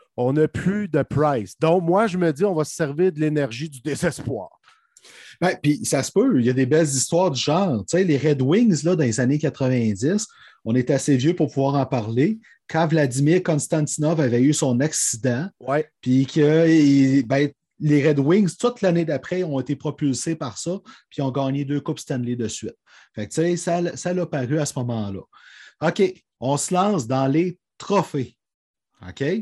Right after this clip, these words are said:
Speaker 2: Le trophée Hart. Veux-tu que je me lance ?
Speaker 1: Oui, je t'écoute.
Speaker 2: Le ju-, le jupon va dépasser, pas à peu près, mais je pense que c'est l'année de Nathan McKinnon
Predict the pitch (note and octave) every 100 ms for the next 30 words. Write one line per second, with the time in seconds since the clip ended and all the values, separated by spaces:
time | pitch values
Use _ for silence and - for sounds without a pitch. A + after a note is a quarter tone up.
0 | A3 _ _ _ _ A#2+ D#3 G3+ F#3+ F#3
1 | D#3 D#3+ C3 F#2 - - _ _ _ _
2 | _ _ _ _ _ _ _ _ - B2+
3 | - E3+ F3 F3 G#3 F#3+ D#3 - - _
4 | _ _ _ _ _ _ _ _ _ _
5 | - D#3 G3+ - _ _ - - D#3+ C3+
6 | C3 D3 - _ _ _ - C3 C#3 B2+
7 | D#3 - F3+ F#3 C3 C3 A2+ A2+ D#3+ D#3+
8 | D3 B2 A#2+ - D3+ D3+ - _ _ _
9 | - G3 F3 D3+ B2 B2+ C#3 D#3 _ -
10 | - - A#2 A#2+ - E3 D#3 - C3+ C#3+
11 | B2+ A#2+ B2 C#3+ B2 A#2 B2+ C#3+ C#3 D3+
12 | C#3 C3 - C3+ A#2 A#2+ B2+